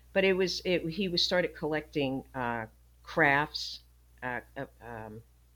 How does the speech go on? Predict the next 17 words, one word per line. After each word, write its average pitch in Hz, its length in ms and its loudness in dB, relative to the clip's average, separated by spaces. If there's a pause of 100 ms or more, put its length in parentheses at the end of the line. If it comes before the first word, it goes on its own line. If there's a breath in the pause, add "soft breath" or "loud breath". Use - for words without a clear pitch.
(520)
you 170 100 2
know, - 60 0
just, - 260 -2
like, 160 180 2
local 170 340 4
crafts - 880 -2
that, 127 240 -4
that 123 160 -2
were 120 80 -4
done 123 240 0
by 117 140 0
the 113 100 -2
natives, 117 640 -2 (340 soft breath)
Na-, 135 120 -2 (100)
Native 120 280 -4
Americans. 113 800 -2
And 131 380 2